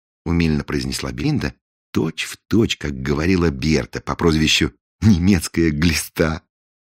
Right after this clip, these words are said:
"Спасибочки, я сама". "Знаем, как ты вытираешь.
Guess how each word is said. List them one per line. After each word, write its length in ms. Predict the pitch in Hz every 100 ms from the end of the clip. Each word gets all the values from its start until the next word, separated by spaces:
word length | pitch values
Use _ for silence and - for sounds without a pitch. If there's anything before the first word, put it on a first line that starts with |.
| _ _
"Спасибочки, 680 | - 190 190 139 269 160 - _ _
я 160 | - 208
сама". 360 | - 78 87 - _ _ _ _ _ _ _ _ _ _ _ 90
"Знаем, 500 | 92 90 82 95 95
как 140 | 85
ты 160 | - 78
вытираешь. 680 | 73 85 76 65 64 -